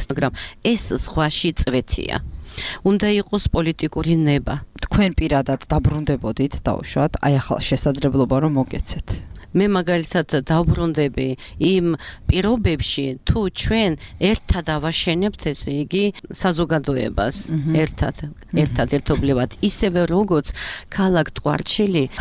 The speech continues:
Speaker 1: რომელსაც მინდა აღვნიშნო, რომ ამ დღეებში მას სამოცდათოთხმეტი წლის იუბილეო სრულდება. და ეს ის ქალაქია, სამრეწველო ინდუსტრიული ქალაქი,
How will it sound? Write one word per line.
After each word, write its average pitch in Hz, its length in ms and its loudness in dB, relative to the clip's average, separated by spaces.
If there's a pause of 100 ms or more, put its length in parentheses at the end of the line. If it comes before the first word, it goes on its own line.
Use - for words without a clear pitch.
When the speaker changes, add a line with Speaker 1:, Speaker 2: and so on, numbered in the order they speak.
(220)
Speaker 1:
რომელსაც 180 600 2
მინდა 165 320 2
აღვნიშნო, 151 600 0
რომ 151 260 2
ამ 147 220 0
დღეებში 165 580 2
მას 151 280 2 (160)
სამოცდათოთხმეტი 151 1080 0
წლის - 380 -2
იუბილეო 135 540 2
სრულდება. 127 640 -2 (100)
და 156 260 2 (360)
ეს - 340 0
ის 175 160 0
ქალაქია, 156 720 2
სამრეწველო 147 760 2
ინდუსტრიული 135 720 2
ქალაქი, 147 680 0